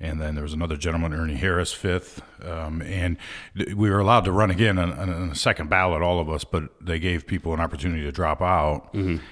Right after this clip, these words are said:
Speaker 1: And if they did drop out, uh, for the second ballot, they could have supported one of the remaining two candidates, which is what Juanita <laughs> did in, uh, in about four seconds. Um, she said,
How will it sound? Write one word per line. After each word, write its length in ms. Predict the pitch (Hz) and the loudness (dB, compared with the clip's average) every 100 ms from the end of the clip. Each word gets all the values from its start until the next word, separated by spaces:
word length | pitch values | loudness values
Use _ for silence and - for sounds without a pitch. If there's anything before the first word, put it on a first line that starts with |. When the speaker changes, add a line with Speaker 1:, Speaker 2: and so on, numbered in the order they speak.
| - | -6
Speaker 1:
And 100 | 87 | -2
if 80 | 76 | 0
they 140 | 82 | 0
did 160 | 78 110 | 0 2
drop 200 | 85 76 | 2 0
out, 240 | 78 78 | -2 -4
uh, 120 | 85 76 - | -8 -8 -10
for 160 | - | -8
the 100 | 76 | -6
second 280 | - 92 78 | -2 -2 0
ballot, 240 | 87 85 78 | 0 0 0
they 100 | 73 | -4
could 200 | - 82 | -2 -2
have 240 | 73 65 - - - | -2 -8 -20 -20 -14
supported 640 | - - - 95 78 69 - - - - - | -10 -8 -4 -2 -2 -6 -10 -20 -20 -20 -18
one 180 | - 92 | -2 0
of 60 | 82 | 2
the 220 | 76 76 73 76 | 0 -2 -6 -6
remaining 400 | 85 82 92 82 | -2 2 2 0
two 160 | - | 0
candidates, 560 | 85 113 113 87 82 80 | 0 2 4 4 0 -2
which 180 | 87 - | -4 -2
is 140 | 78 | -4
what 300 | 80 85 80 - - - - - | 0 0 0 -6 -20 -20 -20 -8
Juanita 480 | 85 71 71 87 80 | -4 0 2 2 0
<laughs> 20 | |
did 220 | 87 92 | 0 0
in, 520 | 80 78 92 85 92 - | 0 -2 -2 -2 -4 -6
uh, 60 | 101 | -6
in 240 | 87 98 | -4 -4
about 300 | 85 82 80 | -2 0 -2
four 220 | - 113 82 | 0 0 2
seconds. 520 | - 95 - 82 - | 0 0 -4 -8 -8
Um, 380 | 80 85 78 76 | -6 -4 -2 -4
she 180 | - 78 | -4 -4
said, 300 | - 76 | -2 -2